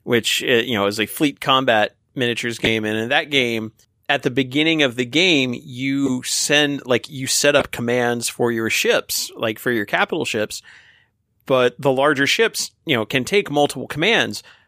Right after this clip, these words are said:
but they can only take one command a turn, and you have to, like, pre-select them. So, like, turn one, it'll be this, turn two, it'll be this, turn three, it'll be this. And there's no, like, no real way to change that,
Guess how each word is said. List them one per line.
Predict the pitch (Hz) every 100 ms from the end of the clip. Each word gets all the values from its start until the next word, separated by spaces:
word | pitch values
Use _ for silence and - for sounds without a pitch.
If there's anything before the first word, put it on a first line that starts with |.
| _ _
but | 160 139
they | 127
can | 139 147
only | 156
take | 156 156 139
one | 139
command | 127 139 127
a | 110
turn, | - - 175 156
and | - 127 120
you | 117 139
have | 120 139 143 -
to, | - 135 120 113 -
like, | 123 - _ _ _ _
pre-select | - - 165 175 - 135 139 -
them. | 117
So, | 101 113
like, | 104
turn | - 160 151
one, | 135 131
it'll | 120
be | 117
this, | 117 107 104
turn | - 131 127
two, | 123
it'll | 117
be | 110 107
this, | 104 104
turn | - 123 117
three, | 127 117
it'll | 107
be | 104 101
this. | 123 131 98 - - - - -
And | 113 110 110
there's | 110 107
no, | 123 120 123 123
like, | 120 - 113 104
no | 135 131
real | 131 127 113
way | 113
to | 104
change | 95 - 147 160 139
that, | 107 95 90 -